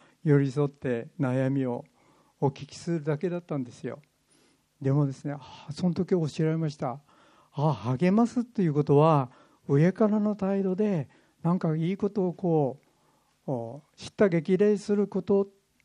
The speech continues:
じゃなくて、寄り添うことなんだ。そして、まずは耳を傾けることは最大の励ましなんだっていうことを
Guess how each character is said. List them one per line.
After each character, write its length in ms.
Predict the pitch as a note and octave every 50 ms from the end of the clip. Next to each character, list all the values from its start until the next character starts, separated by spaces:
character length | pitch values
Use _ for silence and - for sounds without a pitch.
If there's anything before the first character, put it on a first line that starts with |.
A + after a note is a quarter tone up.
| _ _
じ 100 | - C#3+
ゃ 40 | A#2
な 160 | B2+ C#3+ D#3
く 140 | D3 - _
て、 460 | _ _ - E3+ F3 F3 D#3 C3 A2 _ _ _ _ _ _ _ _ _ _ _ _ -
寄 160 | C3+ B2 B2
り 100 | C#3+ E3+
添 260 | D#3 - A#3+ A#3+ B3
う 40 | B3
こ 140 | B3 B3 A#3
と 120 | - A3+
な 120 | G3+ F#3+ F3
ん 80 | D#3+
だ。 200 | C#3+ C3+ A#2+ - _ _ _ _ _ _ _ _ _ _ _
そ 140 | - - A#3
し 60 | -
て、 220 | - G3+ E3+ D3 - _ _ _ _ -
ま 180 | C#3+ A#2+ C3 D#3+
ず 120 | - A#3+
は 180 | A#3 A3+ G3 D#3+
耳 340 | C#3 D3 D#3 F#3 G#3+ G#3+
を 80 | G3+ F3+
傾 440 | - - E3+ - F3 F3+ F#3+ G#3+ G#3
け 140 | - A3 A3
る 100 | A3 G#3+
こ 140 | - A3
と 200 | G#3+ - G3 G3
は 220 | G#3 A3 G#3 F3 D#3
最 380 | - - - D#3+ F#3+ G#3+ A3+
大 200 | F#3+ A3+ A#3+ B3+
の 180 | B3 B3 C4 G3+
励 220 | E3 D3 F#3 F3
ま 120 | F3 F3+ F3
し 120 | - -
な 120 | E3+ F3 F3+
ん 100 | F3 E3+
だ 140 | F3 F3
っ 20 | E3+
て 220 | F3 _ - E3
い 80 | C#3+ B2+
う 40 | B2
こ 140 | - D#3+
と 160 | D3 - - D#3
を 380 | D3 F3+ G3 G3 D#3+ B2+ C#3+